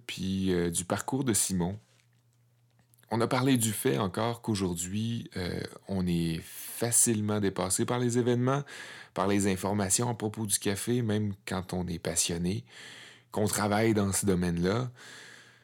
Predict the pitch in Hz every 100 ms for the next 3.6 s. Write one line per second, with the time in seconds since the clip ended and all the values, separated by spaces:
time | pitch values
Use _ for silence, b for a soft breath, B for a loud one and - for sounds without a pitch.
0 | B B B _ - 107 120 117 101 98
1 | 101 95 117 104 98 90 85 87 - 107
2 | 104 101 101 87 113 95 90 85 - 95
3 | 95 101 92 85 110